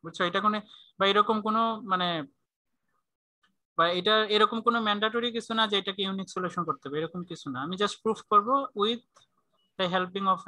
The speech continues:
identity। বুঝছো? So, আমি এটাকে কিভাবে করতে পারি? দেখো, আমার কাছে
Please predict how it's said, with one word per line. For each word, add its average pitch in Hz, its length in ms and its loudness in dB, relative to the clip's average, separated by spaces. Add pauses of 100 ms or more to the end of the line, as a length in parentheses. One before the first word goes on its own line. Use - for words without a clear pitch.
identity। 143 440 -12 (500)
বুঝছো? 185 240 -4 (1080)
So, - 120 -16
আমি 202 140 2
এটাকে 214 260 -4
কিভাবে 202 280 0
করতে 170 180 -4
পারি? 147 200 -4
দেখো, 185 220 4
আমার 196 180 6
কাছে 208 180 -4